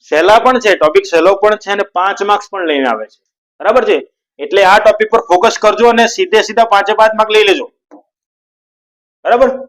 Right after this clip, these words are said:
હવે આપણે ત્રીજો ભાગ જોવાના છે. ત્રીજો ભાગમાં દસ, પાંચ અને દસ, તો જે દસ ને પાંચ તો આપણે જોઈ ગયા.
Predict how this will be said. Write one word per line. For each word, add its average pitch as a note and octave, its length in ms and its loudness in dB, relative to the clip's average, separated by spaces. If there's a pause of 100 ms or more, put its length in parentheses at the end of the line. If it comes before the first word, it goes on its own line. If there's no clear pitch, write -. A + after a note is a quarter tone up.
(840)
હવે F#3 220 4
આપણે G3+ 320 4 (840)
ત્રીજો F3+ 340 2
ભાગ E3 260 2
જોવાના C#3+ 320 0
છે. C#3 240 -8
ત્રીજો F3+ 460 -2
ભાગમાં F3 460 2 (640)
દસ, G#3 320 2 (220)
પાંચ G#3+ 300 -2
અને G#3+ 180 -2
દસ, G3 260 0 (580)
તો D#3 40 -10
જે E3 160 -4
દસ E3+ 260 0
ને G#3+ 80 2
પાંચ G#3+ 220 -2
તો G#3+ 60 0
આપણે F#3+ 180 0
જોઈ D#3+ 180 0
ગયા. A2+ 220 -8